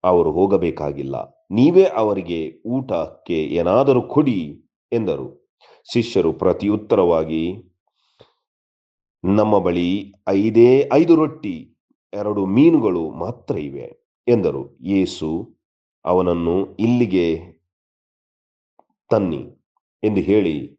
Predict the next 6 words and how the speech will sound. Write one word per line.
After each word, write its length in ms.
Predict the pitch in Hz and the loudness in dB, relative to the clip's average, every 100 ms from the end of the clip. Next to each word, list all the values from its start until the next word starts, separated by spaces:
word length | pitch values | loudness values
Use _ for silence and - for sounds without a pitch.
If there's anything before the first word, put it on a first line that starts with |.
| _ 78 | _ -6
ಜನರನ್ನು 500 | 87 95 120 147 139 | 0 2 4 4 2
ಹುಲ್ಲಿನ 300 | 131 147 143 | 2 2 2
ಮೇಲೆ 280 | 139 120 | 0 -2
ಕುಳಿತುಕೊಳ್ಳಲು 680 | 95 131 110 98 92 82 82 | -2 -4 -4 -6 -4 -4 -6
ಅಪ್ಪಣೆ 340 | - - 107 | -10 -8 -6
ಮಾಡಿದರು. 600 | 95 78 71 71 64 - | -4 -6 -6 -6 -8 -12